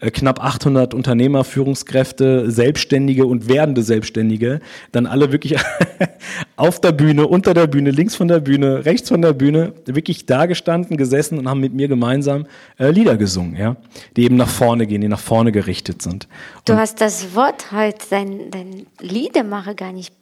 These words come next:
Speaker 2: benutzt.
Speaker 1: Noch gar nicht, gell? Und das Schöne ist, dass ich dann irgendwann mal, ähm,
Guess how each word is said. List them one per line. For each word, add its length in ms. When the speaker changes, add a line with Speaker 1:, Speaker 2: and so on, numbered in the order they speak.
Speaker 2:
benutzt. 680
Speaker 1:
Noch 160
gar 200
nicht, 200
gell? 180
Und 140
das 180
Schöne 260
ist, 260
dass 120
ich 80
dann 140
irgendwann 500
mal, 400
ähm, 440